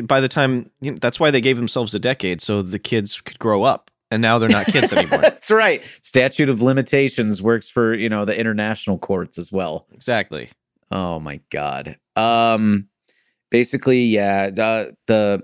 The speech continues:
Speaker 2: article just basically goes on to state that, you know, the kids were not paid. They were told, <laughs> and they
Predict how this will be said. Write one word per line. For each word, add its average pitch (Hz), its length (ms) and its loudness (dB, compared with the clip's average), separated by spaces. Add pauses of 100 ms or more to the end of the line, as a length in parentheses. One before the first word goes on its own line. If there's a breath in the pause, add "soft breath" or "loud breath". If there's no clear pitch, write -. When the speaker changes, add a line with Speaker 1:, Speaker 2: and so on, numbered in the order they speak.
Speaker 2:
article 160 320 2
just 120 220 -2
basically 113 300 0
goes 101 260 0
on 98 160 -2
to 90 60 -10
state 92 460 -4
that, 87 380 -4
you 95 80 -4
know, 80 200 -6 (120)
the 90 120 -6
kids 110 300 -4
were 113 80 -4
not 104 240 -6
paid. 92 380 -2
They 90 100 -4
were 85 120 -4
told, 104 340 -2
<laughs> - 720 -6
and 143 100 -2
they 147 120 2